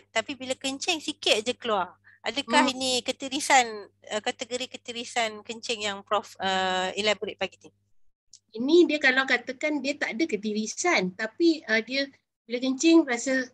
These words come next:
Speaker 2: "Eh, nak kencing lagi," tapi bila pergi kencing tak ada. Sebenarnya ini adalah gejala ataupun simptom tipikal kepada overactive bladder. Jadi sebenarnya pundi kencing tu dah kosong selepas, uh, buang air kecil yang pertama tu, pundi kencing tu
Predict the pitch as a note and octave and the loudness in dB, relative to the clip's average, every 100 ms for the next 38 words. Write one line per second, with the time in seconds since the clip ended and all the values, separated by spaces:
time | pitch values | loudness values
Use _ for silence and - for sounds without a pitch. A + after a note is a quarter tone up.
0 | _ - D#4 C4 G#3 A#3+ C#4+ D4+ E4+ C4+ | _ -6 -4 0 0 0 0 2 4 2
1 | D4+ B3+ C4 C4 C4 A#3+ C4 C4+ D4+ E4 | -4 -6 -4 -4 -4 -8 -6 -2 0 0
2 | G3+ G3+ F#3 A3 G#3 A#3 C#4 D#4 F4+ B3 | -2 0 0 0 -2 -2 0 4 4 4
3 | C4+ D#4+ A#3 A3+ A#3 G#3 G3 B3+ _ _ | -2 0 0 0 -2 0 0 0 _ _
4 | _ _ E3+ G#3+ A#3 B3 D4+ A#3+ A#3+ A3+ | _ _ 0 2 4 2 2 2 -2 -10
5 | C4 C4 C4+ B3+ B3+ D4 C#4+ C#4 A3+ A3+ | -10 -6 -2 -2 -4 -6 -8 -8 -14 -14
6 | - G#3 C4 C4+ A3+ G#3+ A3 A#3+ G#3+ A3 | -8 -2 -2 -2 0 0 0 0 2 2
7 | G3 A#3+ A#3+ G3+ - A3+ F#3+ G3 G3 F#3 | 2 -2 0 -2 -4 -14 -6 0 0 0
8 | E3 - _ _ _ A3+ E4 D#4+ C4+ B3+ | -4 -4 _ _ _ 6 6 6 4 4
9 | A#3+ A3+ D4+ D4 B3+ B3 A#3+ C4+ C4+ D#4+ | 4 4 4 2 0 0 -2 -2 0 2
10 | C#4 F4 - D#4+ D4 D4 - B3 A#3+ - | 4 4 4 2 2 0 -12 -12 -12 -6
11 | C4 B3+ A#3 A#3 A3 B3 A#3 A#3+ A#3+ A3+ | -6 -4 0 0 2 0 2 0 -2 -12
12 | C4 G#3 G#3 G#3+ A3+ A#3+ G#3+ G3 C#4+ _ | -8 -4 -4 -2 -2 2 0 -2 -12 _
13 | _ _ A#3+ B3 B3+ B3+ B3+ B3+ C#4+ C#4+ | _ _ -10 -4 -4 -4 -6 0 -2 0